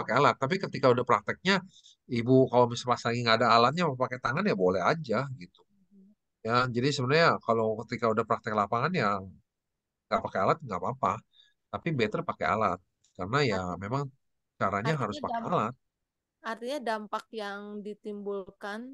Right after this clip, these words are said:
Speaker 2: terhadap pem-, penyembuhan akan lebih, eh, besar, eh, ketika menggunakan alat dibanding tidak menggunakan alat.
Speaker 1: Betul.
Speaker 2: Begitu, Pak.
Speaker 1: Gitu. Kan kalau alatnya kan memang sudah didesain sedemikian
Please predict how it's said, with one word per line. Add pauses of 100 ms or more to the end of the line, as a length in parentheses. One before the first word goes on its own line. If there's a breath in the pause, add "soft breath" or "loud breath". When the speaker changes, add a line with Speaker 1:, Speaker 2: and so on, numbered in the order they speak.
(300)
Speaker 2:
terhadap
pem-,
penyembuhan (180)
akan
lebih, (760)
eh, (100)
besar, (500)
eh,
ketika (100)
menggunakan
alat
dibanding
tidak
menggunakan
alat. (1000)
Speaker 1:
Betul.
Speaker 2:
Begitu, (160)
Pak. (1500)
Speaker 1:
Gitu. (460 soft breath)
Kan (140)
kalau (100)
alatnya
kan (180)
memang
sudah
didesain
sedemikian